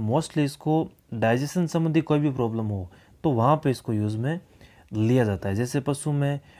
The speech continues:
ऑफ फीड की प्रॉब्लम हो, पशु ने किसी भी इन्फेक्शन की वजह से या कोई दूसरी प्रॉब्लम की वजह से खाना खाना बंद कर दिया है तो वहाँ पे इसको यूज़ में ले सकते हैं। इसके अलावा इसको एसिडोसिस के केस में यूज़ में लिया जा सकता है।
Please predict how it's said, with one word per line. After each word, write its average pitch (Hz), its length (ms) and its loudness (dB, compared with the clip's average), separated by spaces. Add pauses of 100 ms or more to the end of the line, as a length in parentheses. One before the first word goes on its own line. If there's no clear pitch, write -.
(160)
ऑफ 139 220 2
फीड 139 200 0
की 147 120 0
प्रॉब्लम 135 380 0
हो, 131 220 -4 (440)
पशु 123 240 -6
ने 120 240 -2
किसी 127 380 -6
भी 131 320 0 (400)
इन्फेक्शन 131 500 -2
की 127 80 -4
वजह 120 260 0
से 127 180 -6
या 131 80 2
कोई 123 140 0
दूसरी 135 320 -2
प्रॉब्लम 131 380 0
की 127 80 -2
वजह 117 160 0
से 110 160 -6
खाना 117 300 -2
खाना 120 320 -4
बंद 127 360 0
कर 117 140 0
दिया 110 240 0
है 123 180 -2 (640)
तो 165 80 4
वहाँ 110 240 6
पे 131 160 2
इसको 131 240 -2
यूज़ 120 240 0
में 127 100 0
ले 120 140 0
सकते 123 300 -6
हैं। 123 220 -4 (1300)
इसके 151 260 0
अलावा 143 240 6
इसको 147 480 0
एसिडोसिस 156 600 0
के 160 120 0
केस 147 280 0
में 147 140 0
यूज़ 135 280 2
में 139 140 2
लिया 123 220 2
जा 123 100 0
सकता 123 340 -6
है। 117 200 -8